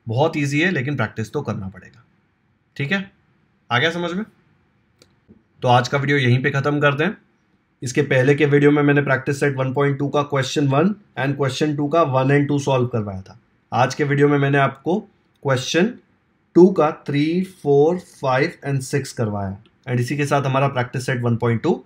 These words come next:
खत्म हो गया। प्रैक्टिस सेट वन पॉइंट टू के पहले वीडियो का लिंक मैंने डिस्क्रिप्शन में दिया हुआ है, अगर आपने नहीं देखा है तो आप जाके देख सकते हैं, ताकि आपका ये पूरा प्रैक्टिस सेट खत्म हो जाए। अगर आपको ये वीडियो पसंद आया हो तो इसे लाइक ज़रूर करें,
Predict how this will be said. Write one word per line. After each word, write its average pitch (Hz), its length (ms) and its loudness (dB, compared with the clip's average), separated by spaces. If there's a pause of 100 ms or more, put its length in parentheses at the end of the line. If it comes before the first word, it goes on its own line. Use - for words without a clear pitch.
(200)
खत्म 117 240 0
हो 98 100 -4
गया। 90 200 -14 (580)
प्रैक्टिस 127 300 -2
सेट 147 140 -2
वन 131 180 -4
पॉइंट 139 240 0
टू 143 80 -4
के 143 120 -2
पहले 123 280 2
वीडियो 139 240 2
का 139 120 0
लिंक 135 220 -4
मैंने 135 200 -4
डिस्क्रिप्शन 123 440 -6
में 131 120 -6
दिया 120 160 2
हुआ 139 220 0
है, 226 80 -4 (100)
अगर 117 180 -6
आपने 120 220 -4
नहीं 120 160 0
देखा 127 220 -4
है 131 60 0
तो 123 100 -8
आप 120 140 -2
जाके 120 240 -4
देख 131 200 -2
सकते 143 280 -4
हैं, 175 120 -4
ताकि 127 260 -6
आपका 123 260 -4
ये 127 80 -4
पूरा 147 300 -2
प्रैक्टिस 120 420 -6
सेट 185 180 -2
खत्म 107 220 -6
हो 95 120 -6
जाए। - 140 -16 (520)
अगर 117 140 -2
आपको 120 240 -2
ये 123 60 -4
वीडियो 123 200 -2
पसंद 127 320 -6
आया 135 140 2
हो 156 80 -2
तो 156 140 -8
इसे 120 140 -6
लाइक 113 220 -2
ज़रूर 123 280 -2
करें, 135 240 -4